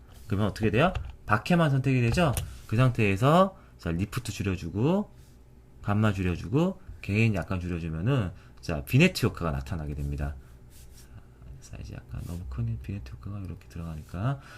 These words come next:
자, 그래서 비포 애프터, 비포 애프터.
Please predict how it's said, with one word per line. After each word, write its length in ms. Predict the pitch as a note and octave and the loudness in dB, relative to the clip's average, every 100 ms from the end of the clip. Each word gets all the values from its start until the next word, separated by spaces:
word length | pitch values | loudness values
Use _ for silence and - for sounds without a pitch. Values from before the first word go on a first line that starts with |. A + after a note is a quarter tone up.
| - | -16
자, 160 | - E2 | -8 -4
그래서 480 | E2 F2+ D3 F3 - - | -4 -2 -2 -2 -8 -6
비포 600 | A#2 A#2 - F3 F3+ - | -6 -4 -2 0 0 -4
애프터, 340 | F2+ - - - - - | -8 -8 -16 -18 -20 -10
비포 360 | - G#2 - B2+ | -6 -6 -2 -2
애프터. 360 | E2 - - | -4 -10 -16